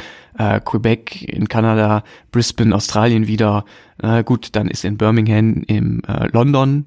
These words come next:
äh, Quatsch, in Birmingham in England ist im Juni eins und im Juli ist noch in, äh,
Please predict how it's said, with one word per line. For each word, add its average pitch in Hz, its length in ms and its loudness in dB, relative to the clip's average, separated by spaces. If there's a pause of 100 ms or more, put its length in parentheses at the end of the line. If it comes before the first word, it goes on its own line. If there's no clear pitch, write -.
äh, 107 140 0
Quatsch, - 340 -6
in - 140 -10
Birmingham 110 420 2
in 104 120 -2
England 120 460 2
ist - 140 -12
im 101 80 -4
Juni 156 340 2
eins 131 560 -2 (540)
und 110 180 -2
im 110 100 0
Juli 123 360 2
ist 113 240 -2
noch 110 240 0
in, 107 400 0
äh, - 300 -4